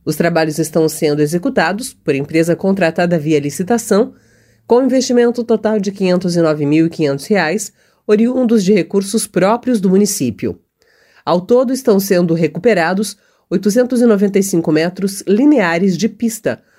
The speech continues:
com aproximadamente mil e oitocentos metros quadrados de área em reparos,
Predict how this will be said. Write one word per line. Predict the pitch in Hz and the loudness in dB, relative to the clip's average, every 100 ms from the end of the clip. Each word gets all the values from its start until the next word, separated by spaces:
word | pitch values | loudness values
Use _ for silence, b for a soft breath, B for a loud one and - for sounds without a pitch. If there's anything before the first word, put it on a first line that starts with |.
| b | b
com | - 240 | 0 0
aproximadamente | 262 226 226 202 165 147 147 196 220 | 2 0 0 2 2 0 2 0 2
mil | 226 233 277 | 2 2 2
e | |
oitocentos | 247 214 202 214 233 | 0 0 -2 -4 -4
metros | 208 175 175 170 | -2 -2 0 -4
quadrados | - 233 185 160 170 208 | -2 -2 0 -2 0 0
de | 165 160 | 0 0
área | 165 185 202 | 0 0 0
em | 135 | -2
reparos, | 147 226 208 143 147 190 - | 0 -2 0 -2 -2 -4 -6